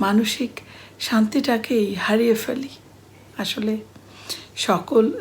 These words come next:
তর্কের উত্তর দেয়া মানেই জয়ী হওয়া নয়। হয়তো তর্কে জেতার জন্য আমরা উত্তর দিচ্ছি, কিন্তু এর মানে জয়ী হওয়া নয়। কখনো কখনো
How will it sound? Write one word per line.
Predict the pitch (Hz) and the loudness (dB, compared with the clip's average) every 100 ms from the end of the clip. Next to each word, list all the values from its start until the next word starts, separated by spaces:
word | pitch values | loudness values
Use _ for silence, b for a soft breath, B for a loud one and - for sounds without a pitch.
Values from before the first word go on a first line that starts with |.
| - | 0
তর্কের | 208 196 190 - 226 202 - - B B B | 4 4 2 2 4 4 0 -12 B B B
উত্তর | 233 214 - 254 214 | -4 -4 -2 0 2
দেয়া | 220 214 208 | 4 4 4
মানেই | 190 175 185 196 180 165 - - | 2 0 0 0 -2 -4 -8 -4
জয়ী | 208 180 208 | 2 4 4
হওয়া | 202 190 208 | 2 0 -2
নয়। | - - - - - - - - - - - - - B B B - | -2 -6 -10 -16 -20 -20 -20 -20 -20 -20 -20 -20 -20 B B B -4
হয়তো | 214 208 220 214 B B B | -2 0 -2 -2 B B B
তর্কে | 247 208 214 - 220 | 4 4 4 0 0
জেতার | 220 214 240 214 | 2 4 2 0
জন্য | - 233 226 | 0 2 2
আমরা | 220 202 208 214 | 0 0 2 2
উত্তর | 226 - - 294 | 2 -4 -2 -2
দিচ্ছি, | 247 247 - - - 277 B B B - | 0 -2 -2 -6 -6 -8 B B B -4
কিন্তু | 220 226 | 0 6
এর | 214 208 | 8 6
মানে | 208 185 190 208 185 180 B B 214 | 4 0 2 0 0 -4 B B 2
জয়ী | 214 208 233 | 8 10 10
হওয়া | 220 226 202 220 | 6 4 4 2
নয়। | 220 254 - - - - B B - | -4 -6 -16 -20 -20 -20 B B -6
কখনো | 190 180 220 196 196 | -4 -2 -2 -4 -4
কখনো | 190 - 214 196 | -4 -2 -2 -4